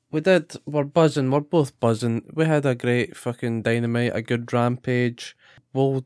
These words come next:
definitely fucking discuss our thoughts or what we would do with them down the line. The big news is done now. I'm taking a break for, like, Squared Circle and stuff. It's all just pissing me off a wee bit much. I'll be out to work soon, hopefully, feeling much better.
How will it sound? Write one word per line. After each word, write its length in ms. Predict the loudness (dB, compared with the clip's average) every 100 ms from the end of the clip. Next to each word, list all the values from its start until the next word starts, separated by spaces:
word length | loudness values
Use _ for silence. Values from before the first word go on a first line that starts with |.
| 0
definitely 480 | 2 2 -4 -6 -6
fucking 420 | -6 -6 -4 -4
discuss 420 | -6 -4 -4 -2
our 100 | -6
thoughts 500 | -6 -4 -2 -2 -2
or 120 | -4 -4
what 140 | -6 -4
we 120 | -2
would 260 | -2 -6
do 180 | -6 -4
with 160 | -4 -6
them 140 | -8
down 260 | -6 -6 -4
the 60 |
line. 420 | -4 -2 -2 -4 -6 -4
The 140 | -2
big 240 | 0 0
news 180 | 0 0
is 160 | -2 -4
done 300 | -2 -2 0
now. 320 | 0 2 0 -6 _ _ _ _ _ -4
I'm 340 | -2 0 0
taking 340 | -2 0 0 0
a 80 | -2
break 320 | 0 -2 -4
for, 140 | -6
like, 180 | -4 -4
Squared 400 | -8 -6 -2 -2
Circle 380 | -2 -6 -6 -8
and 100 | -8
stuff. 300 | -4 -6 -4
It's 160 | -6
all 80 | -4
just 220 | -4 -6 -10
pissing 380 | -10 -10 -8 -6
me 80 | -2
off 180 | -4 -4
a 60 |
wee 140 | -6 -4
bit 280 | -2 -4 -2
much. 320 | -4 -4 -10 -20 _ _ _ _
I'll 180 | 0 2
be 140 | 4 2
out 160 | 2
to 80 | 0
work 220 | -2 -2
soon, 300 | -4 -4 -4
hopefully, 440 | -2 -4 -2 -2 -2
feeling 380 | 0 0 0
much 400 | 0 -2 -4 -6
better. 400 | 0 0 2 0